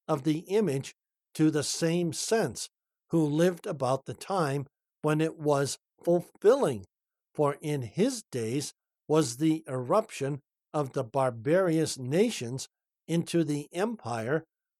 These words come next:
who often speaks of them in his writings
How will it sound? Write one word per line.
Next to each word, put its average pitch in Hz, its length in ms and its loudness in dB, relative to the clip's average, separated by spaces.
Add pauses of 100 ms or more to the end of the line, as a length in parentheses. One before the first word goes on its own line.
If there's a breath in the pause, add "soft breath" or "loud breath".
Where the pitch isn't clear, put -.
who 165 300 2
often 185 540 0
speaks - 680 -6 (300)
of 214 320 2
them 123 340 -6 (260)
in 135 160 -4
his 131 280 -2
writings 131 680 -2